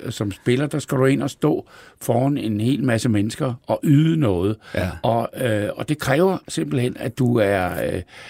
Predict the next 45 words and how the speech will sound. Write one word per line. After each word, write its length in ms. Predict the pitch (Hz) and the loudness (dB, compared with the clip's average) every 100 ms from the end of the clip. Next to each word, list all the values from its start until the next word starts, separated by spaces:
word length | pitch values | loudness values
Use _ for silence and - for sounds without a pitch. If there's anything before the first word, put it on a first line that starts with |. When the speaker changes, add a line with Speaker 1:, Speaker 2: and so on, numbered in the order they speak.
| - | -8
Speaker 1:
at 100 | - | 0
du 180 | 127 - - - - - | 0 0 -6 -12 -12 -14
er, 340 | - 151 151 _ _ - | -6 -6 -6 _ _ -6
øh, 60 | - - - - - | -6 -6 -8 -10 -8
øh, 240 | 123 104 90 _ | -6 -6 -8 _
klar 400 | - 127 - - - | -10 -6 -6 -10 -16
til 240 | - 101 | -8 -6
det. 100 | 92 92 _ - | -6 -10 _ -2
Speaker 2:
Ja. 180 | 104 85 82 _ _ _ _ _ - | 0 0 -4 _ _ _ _ _ -6
Speaker 1:
Så 120 | 127 | -2
det, 180 | 143 170 | 0 2
man, 380 | 180 160 139 - | 2 0 -2 -6
det, 360 | 147 165 170 143 | -2 -2 -2 0
det, 360 | 151 151 147 123 | 2 2 2 0
det 80 | |
er 40 | 139 | 2
ikke 120 | 147 | 2
engang 420 | 175 175 165 151 135 | 2 0 -2 -4 -2
sådan, 180 | 156 | 0
at 100 | 156 | 2
man, 220 | 139 127 - | 2 0 0
øh, 260 | 113 104 101 - - | 0 0 -2 -12 -10
nogen 200 | - 139 | -2 0
siger, 180 | 151 151 | 2 0
"Nå, 280 | 123 101 131 | 0 2 0
hvor 140 | 123 | 0
er 120 | 101 110 | -2 0
du 100 | 127 | 0
optaget 380 | 101 - 156 - | 0 -2 0 0
af 60 | 110 | 0
dig 120 | 101 | -2
selv?" 340 | - 113 98 | 0 0 0
Altså, 200 | 123 113 | -4 -2
ja, 300 | 131 117 123 165 | -2 0 0 2
det 120 | 214 | 0
er 100 | 156 | 2
man 180 | 185 247 | 0 -2
faktisk. 460 | 143 117 - 113 - - - - | -4 -6 -6 -10 -12 -20 -10 0
Men 100 | 123 | 4
det 160 | 139 | 6
er 60 | 123 | 4
altså 200 | 117 123 | 2 -2
også 240 | 120 131 | -2 0
en, 400 | 185 147 117 113 | 2 4 4 2
en 320 | - 113 98 | 2 0 2